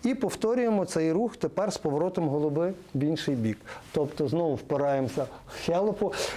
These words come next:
Слід зауважити, що коли ми це виконуємо, треба зціпити зуби для того, щоб щелепа не зміщувалася, щоб ми не травмували,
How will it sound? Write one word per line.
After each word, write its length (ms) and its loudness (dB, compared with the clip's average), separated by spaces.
Слід 260 2
зауважити, 600 2
що 160 -2
коли 180 2
ми 120 2
це 140 0
виконуємо, 480 0
треба 280 0
зціпити 960 -2
зуби 340 4
для 160 2
того, 220 2
щоб 220 -4
щелепа 560 0
не 380 2
зміщувалася, 720 2
щоб 180 0
ми 120 2
не 140 2
травмували, 720 2